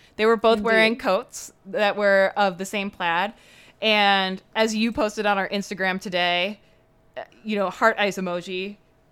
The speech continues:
Speaker 1: It's
Speaker 2: Yeah.
Speaker 1: great. It's a Burberry double-breasted tartan wool and cashmere blend coat.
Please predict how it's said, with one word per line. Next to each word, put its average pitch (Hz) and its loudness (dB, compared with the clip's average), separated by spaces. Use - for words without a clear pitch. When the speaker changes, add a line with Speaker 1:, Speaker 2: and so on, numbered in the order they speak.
Speaker 1:
It's 208 -6
Speaker 2:
Yeah. 180 -10
Speaker 1:
great. 240 0
It's 220 -4
a 202 -6
Burberry 233 -2
double-breasted 196 -4
tartan 226 -4
wool 190 -4
and 185 -10
cashmere 214 -2
blend 180 -8
coat. 269 0